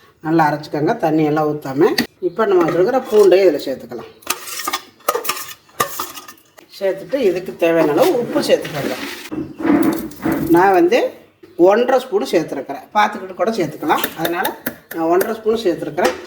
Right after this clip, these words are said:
இது வந்து சாதத்துலலாம் போட்டு பிரட்டி சாப்பிட்லாம். அப்போ உப்பு கூட இருந்தால் சாப்பிட முடியாது. அதனால கொஞ்சம் உப்பெல்லாம் கம்மியாகவே சேர்த்துக்கோங்க. உப்பு, காரம் கம்மியாக சேர்த்துக்கோங்க.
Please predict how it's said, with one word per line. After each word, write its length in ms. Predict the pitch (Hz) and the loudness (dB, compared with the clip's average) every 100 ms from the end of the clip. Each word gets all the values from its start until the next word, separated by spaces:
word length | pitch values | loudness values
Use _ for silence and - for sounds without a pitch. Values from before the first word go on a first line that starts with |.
| - - 190 | -6 -4 0
இது 100 | 185 | 2
வந்து 140 | 180 233 - | 2 0 -4
சாதத்துலலாம் 640 | 214 240 233 196 180 220 202 | -4 -2 -2 -2 -2 0 0
போட்டு 180 | 190 220 | -2 -2
பிரட்டி 240 | 180 175 196 - | -2 -2 -4 -4
சாப்பிட்லாம். 380 | - 147 143 - | -4 -6 -10 -8
அப்போ 140 | - 220 | -4 -4
உப்பு 160 | 196 254 226 | -4 -6 0
கூட 100 | 190 | 0
இருந்தால் 280 | 175 226 226 | 2 -2 0
சாப்பிட 240 | 202 202 180 | -2 0 -2
முடியாது. 260 | 156 147 151 | -2 -4 -2
அதனால 220 | 180 220 320 - - - _ | -2 -2 -4 -10 -18 -20 _
கொஞ்சம் 260 | 233 247 220 | -4 -2 -2
உப்பெல்லாம் 380 | 214 - 233 226 | -4 0 0 0
கம்மியாகவே 380 | 190 190 180 202 180 | 2 6 6 4 -2
சேர்த்துக்கோங்க. 420 | 151 - 151 160 185 | -4 -4 0 2 0
உப்பு, 200 | - 269 - | -2 -8 -2
காரம் 340 | 180 180 226 - - - - - | -2 0 -4 -8 -20 -20 -20 -6
கம்மியாக 300 | 175 175 175 147 | -2 0 -2 -8
சேர்த்துக்கோங்க. 420 | 131 - - | -12 -14 -16